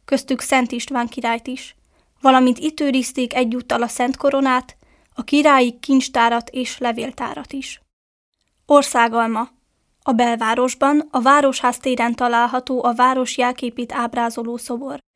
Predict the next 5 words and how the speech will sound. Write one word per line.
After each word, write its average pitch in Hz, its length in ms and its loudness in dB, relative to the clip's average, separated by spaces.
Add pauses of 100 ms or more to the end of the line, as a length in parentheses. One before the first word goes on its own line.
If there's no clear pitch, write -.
(300)
Kétezer-tizennyolcban 247 1400 2
volt 226 180 -2
hetvenöt 226 480 -8
éves. - 480 -10 (1000)
Virágóra. 226 760 0